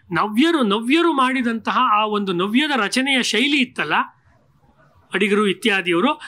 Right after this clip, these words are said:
ಆ ಶೈಲಿಗೆ ಅವರು ಸ್ಪಂದಿಸಿ "ನಾನೂ ಬರಿತೀನಿ" ಅಂತ. ಹುಡುಗರು ಚಿಕ್ಕ ವಯಸ್ಸಿನವ್ರು ಬರೆದಾಗ ಹಿರಿಯರು "ನಾನೂ ಒಂದು ಹಾಡು ಹೇಳಿ ತೋರಿಸ್ತೀನಿ,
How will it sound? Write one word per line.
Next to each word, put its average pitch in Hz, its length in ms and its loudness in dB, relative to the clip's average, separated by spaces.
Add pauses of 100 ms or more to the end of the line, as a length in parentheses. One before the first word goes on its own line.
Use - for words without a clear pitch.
(200)
ಆ 277 200 2
ಶೈಲಿಗೆ 339 520 0
ಅವರು 262 140 0
ಸ್ಪಂದಿಸಿ 311 920 -2 (440)
"ನಾನೂ 359 440 2
ಬರಿತೀನಿ" 302 480 2
ಅಂತ. 190 120 -4
ಹುಡುಗರು 330 380 2
ಚಿಕ್ಕ 254 300 -4
ವಯಸ್ಸಿನವ್ರು 302 440 0
ಬರೆದಾಗ 233 400 -2 (280)
ಹಿರಿಯರು 254 460 0 (320)
"ನಾನೂ 381 360 2
ಒಂದು 339 140 0
ಹಾಡು 262 220 2
ಹೇಳಿ 277 120 -2
ತೋರಿಸ್ತೀನಿ, 240 760 -2